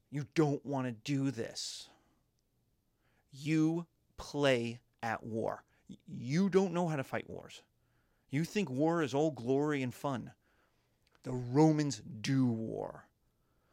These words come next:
War to them, battles are like, uh, bloody practices.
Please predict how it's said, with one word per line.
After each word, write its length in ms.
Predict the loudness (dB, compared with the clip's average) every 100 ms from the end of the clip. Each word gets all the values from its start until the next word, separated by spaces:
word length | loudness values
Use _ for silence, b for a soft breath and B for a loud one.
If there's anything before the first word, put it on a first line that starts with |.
| _ -4
War 360 | 4 4 4
to 160 | 0 -4
them, 480 | -2 -2 -2 -6 -10 _ _ _ _ _ _ _ _
battles 480 | 4 4 2 -2 -8 -4
are 180 | -2 0
like, 440 | 0 0 -2 -10 _ _ _ _ _ _
uh, 220 | -8 -8 -10 -8
bloody 560 | 0 2 2 -2 -6 -14 _ _ _ -2
practices. 680 | 2 2 0 -8 -10 -12